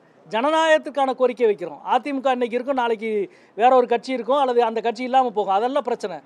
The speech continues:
ஆனால், ஜனநாயகத்தின் அடிப்படையான தேர்தல் முறை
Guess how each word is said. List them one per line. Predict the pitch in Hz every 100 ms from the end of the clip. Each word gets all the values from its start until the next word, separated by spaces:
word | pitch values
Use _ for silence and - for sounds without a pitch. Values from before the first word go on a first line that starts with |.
| _ _ -
ஆனால், | 214 277
ஜனநாயகத்தின் | 220 226 302 320 311 302 - 285
அடிப்படையான | 220 220 294 320 294 277 262 285 311 _
தேர்தல் | 247 277 285 277
முறை | 214 214 254 302